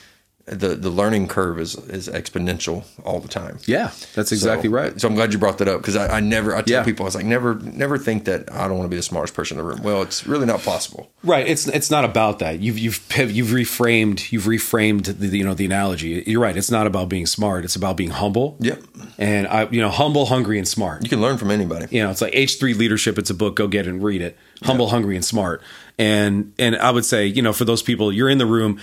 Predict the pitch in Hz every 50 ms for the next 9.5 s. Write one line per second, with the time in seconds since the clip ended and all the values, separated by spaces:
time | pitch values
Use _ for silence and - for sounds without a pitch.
0 | - - - 139 139 120 170 214 208 175 151 139 127 135 131 131 131 127 120 -
1 | - - - - 156 143 156 156 165 190 147 127 120 107 110 107 95 98 90 -
2 | 101 101 104 104 - - - 120 113 - 127 117 113 113 117 127 131 131 135 -
3 | 135 135 135 160 175 151 143 123 107 110 95 87 82 95 - - 107 120 107 98
4 | 92 90 92 - - 123 107 95 92 90 - - _ _ _ _ - - 117 113
5 | 123 135 - 156 170 190 208 208 - 151 131 123 127 117 98 104 104 107 120 -
6 | - 135 - - 175 - - - 123 127 135 135 135 135 120 - 120 110 - 98
7 | - - 107 92 92 135 - - 202 202 - - 220 214 127 113 117 107 117 123
8 | 127 120 104 101 104 - 151 156 147 - 151 143 131 123 - 123 117 123 113 113
9 | 107 - 156 131 120 113 110 104 98 98